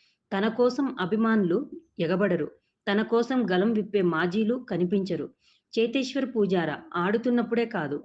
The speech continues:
ఆటకు టాటా చెప్పేసిన ఈ సందర్భంలోనూ పెద్దగా హడావిడి లేదు. కానీ భారత క్రికెట్కు అతను చేసిన సేవను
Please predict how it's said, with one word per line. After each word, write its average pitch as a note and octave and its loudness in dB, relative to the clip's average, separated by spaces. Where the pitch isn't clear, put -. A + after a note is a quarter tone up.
ఆటకు F#3+ -4
టాటా F3+ -4
చెప్పేసిన F#3+ -2
ఈ E3+ 0
సందర్భంలోనూ G3 0
పెద్దగా F#3+ 0
హడావిడి G3 0
లేదు. D3+ 0
కానీ A3+ 2
భారత G3 -2
క్రికెట్కు G3 -2
అతను G3 -2
చేసిన G#3 -2
సేవను F#3+ 0